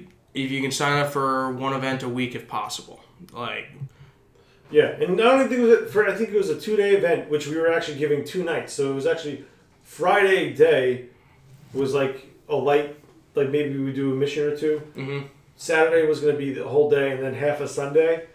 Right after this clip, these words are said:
Speaker 2: That still is only, like, a seventy-five, eighty-five dollar event. It's, like, a great deal. Like,
Speaker 1: Yeah. You
Speaker 2: compared to
Speaker 1: can't
Speaker 2: what's
Speaker 1: touch,
Speaker 2: out there.
Speaker 1: like, two-day events for under a hundred dollars anymore, for the
Speaker 2: No,
Speaker 1: most part.
Speaker 2: no. So, okay, let's talk about pricing now for
Speaker 1: Now that we're
Speaker 2: Operation
Speaker 1: talking about pricing,
Speaker 2: Yeah.
Speaker 1: anyway. <laughs>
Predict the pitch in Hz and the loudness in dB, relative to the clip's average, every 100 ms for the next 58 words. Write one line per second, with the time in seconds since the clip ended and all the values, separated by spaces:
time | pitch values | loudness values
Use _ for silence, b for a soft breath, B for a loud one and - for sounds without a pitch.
0 | b b b - 185 - 247 202 208 196 | b b b -12 -10 2 6 6 4 2
1 | 160 - 175 175 170 160 156 147 - 156 | 0 -4 -6 -6 -2 0 2 0 -4 -8
2 | 156 156 147 143 143 127 123 127 147 - | -6 -2 0 2 2 2 0 -2 -4 -6
3 | - - 147 147 147 127 120 185 202 196 | -20 -6 -4 2 0 0 -2 2 2 0
4 | 147 165 277 - - 143 143 147 233 120 | -8 -2 2 2 2 0 0 0 0 0
5 | - b b b b b _ - - 180 | -4 b b b b b _ -12 -2 2
6 | 180 220 220 180 226 - 180 156 - 185 | 6 6 6 6 6 6 6 4 4 4
7 | 175 160 170 208 - 151 151 143 135 170 | 6 4 2 -2 -2 0 2 2 0 -2
8 | 151 160 220 131 127 110 95 - - 220 | 0 0 0 -2 -4 -10 -10 -12 -2 2
9 | 247 - - - - - - - _ _ | 2 0 -8 -12 -8 -8 -8 -14 _ _
10 | - _ _ _ _ _ _ _ _ - | -20 _ _ _ _ _ _ _ _ 0
11 | 151 135 131 175 180 151 175 - 208 180 | 2 2 0 0 4 6 4 4 4 4
12 | 175 - 165 156 151 151 139 131 131 123 | 2 2 2 0 2 0 0 -2 -2 -2
13 | 120 120 - - 135 131 131 131 127 131 | -2 -4 -16 -14 -4 0 2 2 0 2
14 | 131 127 147 139 127 120 120 101 - 175 | 2 6 8 8 4 0 -4 -8 -8 -6
15 | 123 110 147 127 98 101 113 - - | -4 4 6 6 2 -4 -2 -2 -6